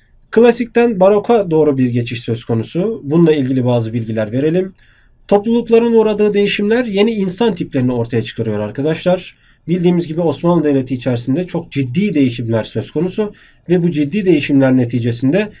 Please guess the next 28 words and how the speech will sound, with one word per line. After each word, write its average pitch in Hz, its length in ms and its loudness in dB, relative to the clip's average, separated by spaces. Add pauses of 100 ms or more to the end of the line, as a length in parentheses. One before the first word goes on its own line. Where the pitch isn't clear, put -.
(140)
yeni 185 220 2
insan 175 360 0
tipleri 127 280 -4
ortaya 113 320 -4
çıkıyor. 185 420 -4 (320)
Bu 196 100 4
yüzden 208 360 2
gelenekli 202 520 2
de 226 60 4
olsa 143 540 0 (100)
edebiyatların 180 720 0
değişip 180 440 0
yenileştiğini 175 680 0
biz 165 120 -4
görmekteyiz. 113 680 -2 (400)
Sanatkarın 226 640 2
keyfi 202 420 0
seçimleri, 143 600 0 (260)
mizacının 190 580 4
yönlendirmesi 185 760 2
ve 170 140 -2
heyecanları 139 680 2 (280)
yine 170 420 4
bu 160 260 -2
durumda 147 440 2
ön 175 200 2
plana 143 240 0
çıkmaktadır. 120 640 -6